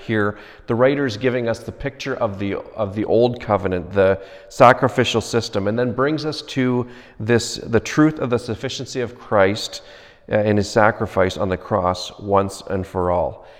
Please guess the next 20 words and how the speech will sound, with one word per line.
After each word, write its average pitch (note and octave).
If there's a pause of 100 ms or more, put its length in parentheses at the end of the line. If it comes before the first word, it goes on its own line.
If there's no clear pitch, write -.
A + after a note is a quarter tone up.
(200)
"And B2
so, C#3
because D#3
of A2+
what A2+
Christ G2+
has F#2
done, F2 (560)
dear B2
brothers C3
and C#3
sisters, E2+ (340)
we A#2+
can A2+
boldly C#3
enter A2
heaven's G#2
most G2
holy C#3+
place F2+